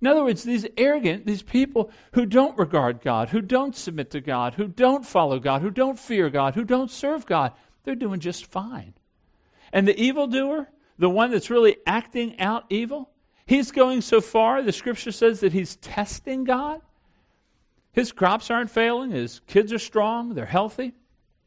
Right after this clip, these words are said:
I mean, there's no difference. And this leads to great disgruntlement for the people of God. It reminds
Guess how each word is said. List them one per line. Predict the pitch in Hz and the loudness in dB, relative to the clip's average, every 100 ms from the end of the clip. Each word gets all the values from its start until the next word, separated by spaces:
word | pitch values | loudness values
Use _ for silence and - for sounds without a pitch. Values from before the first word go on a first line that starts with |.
| _ _ _ _ _ _ - | _ _ _ _ _ _ -4
I | |
mean, | 240 277 | -2 2
there's | 277 302 | 0 0
no | |
difference. | 294 302 294 226 123 - _ _ _ - | 0 0 0 -4 -10 -16 _ _ _ -2
And | 190 180 | 0 2
this | 254 - | -2 -4
leads | 208 220 214 | -2 -2 -4
to | - | -12
great | 208 156 160 | -2 0 0
disgruntlement | - 180 - 170 214 214 120 151 | -2 -10 -8 -8 -6 -4 -6 -6
for | - | -8
the | 147 | -4
people | 151 151 160 | -4 -2 -4
of | - | -2
God. | 233 254 143 - - | -2 -2 -4 -8 0
It | 220 | 2
reminds | 220 214 226 254 196 | 2 2 2 0 -4